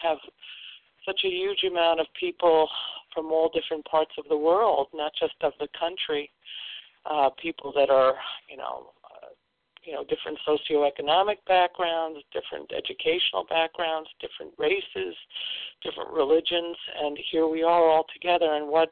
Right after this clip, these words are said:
does bind us you know, I, I learned a long time ago, it says it's weakness, not strength, that binds us. But, you know, at the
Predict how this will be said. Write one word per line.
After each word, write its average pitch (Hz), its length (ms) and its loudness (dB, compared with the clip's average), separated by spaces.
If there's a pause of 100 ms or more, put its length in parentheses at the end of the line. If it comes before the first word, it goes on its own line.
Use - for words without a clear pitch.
does 170 320 4
bind 170 320 0
us 170 160 2 (1080)
you 196 60 -10
know, 196 80 2
I, 196 260 4 (100)
I 202 120 4
learned 214 300 2
a 196 40 2
long 185 260 2 (100)
time 196 220 0
ago, 160 320 4
it 151 80 2 (160)
says 151 260 4
it's 151 140 -2 (120)
weakness, 170 460 -2
not 151 180 2 (120)
strength, 185 300 -2
that - 180 -6
binds 143 300 0
us. 143 120 0 (160)
But, 165 140 -6
you 175 100 -8
know, 170 140 0
at 170 120 0
the - 80 -8